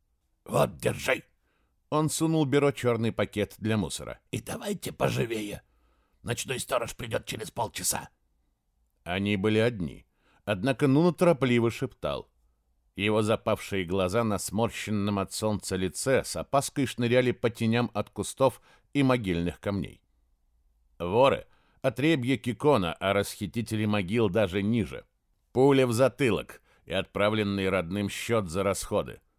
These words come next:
Такое наказание они получили бы по закону на следующее же утро, если бы их схватили. Беро взял у Нуна пакет.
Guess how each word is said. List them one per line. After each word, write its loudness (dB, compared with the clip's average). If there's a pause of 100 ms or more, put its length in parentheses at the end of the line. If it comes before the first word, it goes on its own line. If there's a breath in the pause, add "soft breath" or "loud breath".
(320)
Такое 4
наказание 4
они 0
получили -2
бы -2
по -4
закону 0 (300)
на -2
следующее 0
же 0
утро, -4 (160)
если 0
бы -2
их -10
схватили. -6 (920)
Беро 4
взял 4
у 0
Нуна 2
пакет. -10